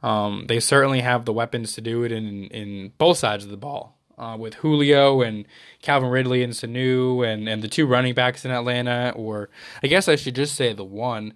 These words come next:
in Tevin Coleman, 'cause Devonta Freeman's gonna be out.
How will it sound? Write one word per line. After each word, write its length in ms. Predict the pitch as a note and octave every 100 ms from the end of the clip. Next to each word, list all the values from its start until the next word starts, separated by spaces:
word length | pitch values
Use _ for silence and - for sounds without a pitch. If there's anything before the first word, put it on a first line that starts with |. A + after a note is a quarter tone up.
| - _
in 140 | - A#2+
Tevin 340 | B2+ A#2+ A#2
Coleman, 480 | A2 A#2+ A#2+ A#2 A2+
'cause 260 | A#2 A#2 A2
Devonta 400 | A#2 A#2+ B2+ A#2+
Freeman's 440 | B2+ A#2+ A#2 A2
gonna 180 | G#2+ G#2+
be 160 | A2+
out. 300 | A#2+ B2+ B2